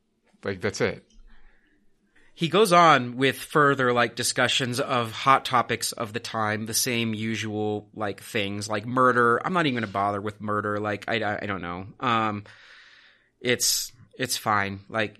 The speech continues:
Speaker 2: yeah, murder sucks. Like, it, it is what it is. I think adultery is an interesting set that he bothers with here. In verse twenty-eight, he says, "But I tell you that anyone who looks at a woman lustfully has already committed adultery with her in his heart.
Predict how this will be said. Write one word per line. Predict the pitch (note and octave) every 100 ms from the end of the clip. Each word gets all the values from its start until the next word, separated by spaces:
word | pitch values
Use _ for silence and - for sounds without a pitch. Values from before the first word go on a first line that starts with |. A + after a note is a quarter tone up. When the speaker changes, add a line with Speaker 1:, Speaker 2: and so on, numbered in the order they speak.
| -
Speaker 2:
yeah, | A#2 G#2+ A2
murder | A#2+ A2+
sucks. | G#2 - F#2+ - -
Like, | G2 F#2+
it, | F#2+ F#2
it | G#2+
is | G2+ F#2+
what | G2
it | F#2+
is. | F2+ F2 -
I |
think | C3+ C4
adultery | F#3 B2 C3+ A#2
is | G#2+
an |
interesting | G2+ F#2+ G2+ - G2
set | - G#2+ G2 -
that | F2
he | A#2
bothers | G2+ G2+ G2+ F#2+
with | G#2 -
here. | A#2 G#2
In | G#2
verse | D#3 -
twenty-eight, | E3+ C3+ B2
he | G#2+
says, | A2 A#2+
"But | A2 C3+
I |
tell | C#3 B3 C4+
you | A3+
that | C3+
anyone | E3 A#3+ A3+
who | D#3 F#3
looks | F3 F3 E3+
at |
a | B2+
woman | A#2+ A#2 G#2+
lustfully | C3+ - - A2 G#2
has | G#2+
already | A2+ C3 C3+
committed | C3+ B2 A2+
adultery | G#2+ A#2 A#2+ - G2+
with | G#2 -
her | A2
in | G#2
his | G2+
heart. | - C#3+ -